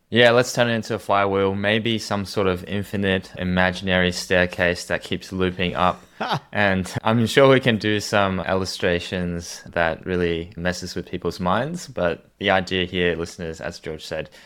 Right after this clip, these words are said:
Speaker 1: is to start to think about it as a flywheel, as a circular process. So let's talk about the topics that we'll cover this season. Firstly, we're gonna be looking at some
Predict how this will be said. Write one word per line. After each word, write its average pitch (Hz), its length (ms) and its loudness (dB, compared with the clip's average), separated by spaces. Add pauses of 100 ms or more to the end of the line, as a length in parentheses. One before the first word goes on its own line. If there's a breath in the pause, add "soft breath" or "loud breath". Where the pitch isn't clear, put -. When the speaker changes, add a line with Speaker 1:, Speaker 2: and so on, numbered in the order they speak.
(160 loud breath)
Speaker 1:
is - 140 -14
to 98 80 -10
start 101 280 0
to 87 80 -12
think 87 160 -12
about 82 240 -2
it 80 140 -6
as 80 200 -6
a 85 40 -12
flywheel, 78 640 -6
as 80 140 -10
a 82 40 -14
circular 82 540 -6
process. - 720 -10 (960 soft breath)
So - 140 -4
let's 131 200 2
talk 147 120 -2
about 139 160 4
the 110 140 -2
topics 107 380 -4
that 90 220 -2
we'll 87 120 -6
cover 82 480 -4 (160)
this 87 180 -8
season. - 520 -12 (440 soft breath)
Firstly, 131 480 2
we're 120 120 0
gonna 120 180 -4
be 139 140 -2
looking 113 280 -4
at 101 160 -2
some 92 220 -6